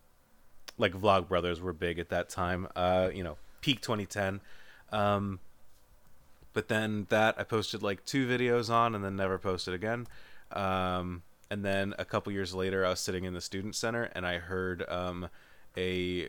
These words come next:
girl talking about, um, this embarrassing video that she saw when she searched university, she searched my university on YouTube. Um, and so there was this guy talking about how much he missed his family. And I was like, "Ah,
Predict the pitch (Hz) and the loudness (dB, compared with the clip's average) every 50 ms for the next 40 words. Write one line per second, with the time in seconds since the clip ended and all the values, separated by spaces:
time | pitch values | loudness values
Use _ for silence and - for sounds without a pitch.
0 | - - - - 95 92 95 90 - 104 95 92 - - 98 92 71 - - 92 | -8 -12 -8 -4 -2 -2 -2 -2 0 2 2 2 0 -2 -6 -6 -6 -4 -2 0
1 | 90 87 90 - - - 90 87 87 92 90 85 - - 92 - 90 87 92 92 | 2 2 2 0 -2 -4 -4 -4 -4 -4 -6 -6 -6 -8 -6 -2 -2 0 0 0
2 | 90 - 101 92 90 85 90 87 90 92 95 98 - - - 101 92 - 104 95 | -2 -2 -4 -6 -6 -6 -4 -2 -2 0 -2 -2 -4 -6 -6 -6 -4 0 0 2
3 | 92 92 92 85 82 - 98 87 - 95 90 85 - - - - 98 95 90 87 | 2 2 0 -4 -6 -6 -8 -6 -6 -4 -6 -6 -8 -10 -10 -8 -6 -4 -2 -2
4 | 90 85 - - - 92 95 90 - - - - - 87 - 101 110 120 110 - | -2 -4 -4 -6 -6 -6 -6 -6 -8 -10 -16 -18 -18 -18 -18 -16 -14 -8 -4 -2
5 | - 117 - 135 117 - - - 110 104 104 101 98 101 107 107 - 113 110 117 | 0 2 2 2 2 2 0 0 0 0 0 0 0 0 0 0 -2 -2 -2 -2
6 | 117 120 123 127 135 - - 151 151 147 143 - - - - - - - - - | 0 0 0 -2 -2 -2 -2 -2 -2 -2 -4 -8 -14 -20 -20 -20 -20 -20 -20 -6
7 | - - 104 104 104 104 101 101 101 101 101 - - - 98 - - 98 90 - | 0 2 4 6 6 6 6 6 4 2 -2 -4 -6 -6 -4 -4 -4 -4 -4 -4
8 | 62 90 98 98 87 98 92 - - - 92 92 95 92 90 - 98 90 - 101 | -4 -2 -2 0 -2 -2 -6 -4 0 2 4 4 4 2 2 2 0 0 0 -2
9 | 95 92 92 92 92 90 90 - - 95 92 85 - - 95 - - 151 147 135 | -4 -2 -2 0 -2 -2 -2 -4 -6 -6 -6 -6 -6 -8 -6 -2 0 0 2 2
10 | 107 85 - - - 98 92 90 92 - - 98 90 | 0 -2 -4 -2 -2 -2 0 0 -2 0 0 0 0